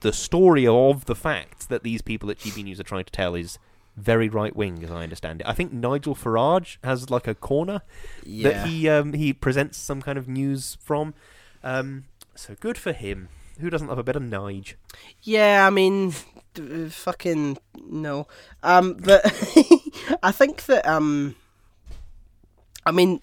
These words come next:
Speaker 2: America has its, has its Fox News, and, and
Speaker 1: Mm.
Speaker 2: it's, I believe it was sort of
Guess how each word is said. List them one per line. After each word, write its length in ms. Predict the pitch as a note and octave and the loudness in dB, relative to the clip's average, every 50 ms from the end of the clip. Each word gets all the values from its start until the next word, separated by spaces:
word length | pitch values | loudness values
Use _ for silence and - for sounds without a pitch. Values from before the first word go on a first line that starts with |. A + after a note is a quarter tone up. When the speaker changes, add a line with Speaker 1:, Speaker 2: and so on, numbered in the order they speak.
| - | -4
Speaker 2:
America 480 | - D#3+ F3 F3 F3+ F#3+ F#3+ F#3 - E3 | -2 0 2 4 4 4 2 0 -2 -6
has 220 | D3 D3+ D3+ C#3+ D#3 | -4 -4 -4 -4 -6
its, 340 | - - - - - - - _ _ _ _ _ _ _ _ _ _ _ - | -6 -4 -4 -4 -4 -4 -6 _ _ _ _ _ _ _ _ _ _ _ -12
has 160 | C#3+ C3+ D3+ | -10 -8 -6
its 140 | - - - | -4 -6 -6
Fox 420 | - - C#3 C#3 - - - - | -4 -4 -4 -4 -6 -6 -8 -8
News, 520 | C#3 C3+ C3 C3 C3+ C3+ C3+ C3+ - - - - - | -6 -6 -6 -6 -6 -6 -6 -6 -6 -6 -8 -8 -10
and, 240 | B2+ B2+ B2 A#2+ - | -10 -8 -8 -8 -8
and 240 | - C3+ C3 - - | -8 -8 -8 -8 -8
Speaker 1:
Mm. 60 | - | -10
Speaker 2:
it's, 320 | B2+ A#2 - - - - - - - - _ _ _ _ _ _ | -12 -10 -8 -8 -8 -8 -8 -12 -20 -20 _ _ _ _ _ _
I 80 | - - | -4 -2
believe 400 | E3+ F3+ E3 F#3 G#3+ A3+ G#3+ B3 | -2 0 0 0 0 0 0 0
it 100 | A#3+ - | -2 -2
was 120 | F3+ E3 | -2 -2
sort 200 | - - G3 - | -2 0 0 0
of 240 | - C#3+ C#3 C3+ - | 0 0 -2 -2 -4